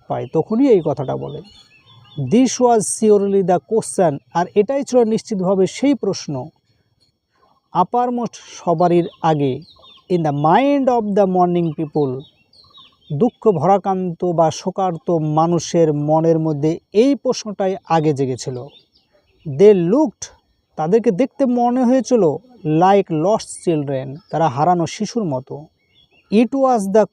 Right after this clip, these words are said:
question, আর এটাই ছিল প্রশ্ন, in many of our hearts, আমাদের মতো অনেক মানুষের হৃদয়ে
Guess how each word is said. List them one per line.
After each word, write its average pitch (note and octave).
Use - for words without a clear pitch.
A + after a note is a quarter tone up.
question, D#3+
আর D#3
এটাই F#3
ছিল F3+
প্রশ্ন, D3+
in F3+
many F3
of E3+
our D3+
hearts, F3+
আমাদের D#3+
মতো D#3
অনেক B3+
মানুষের E3+
হৃদয়ে E3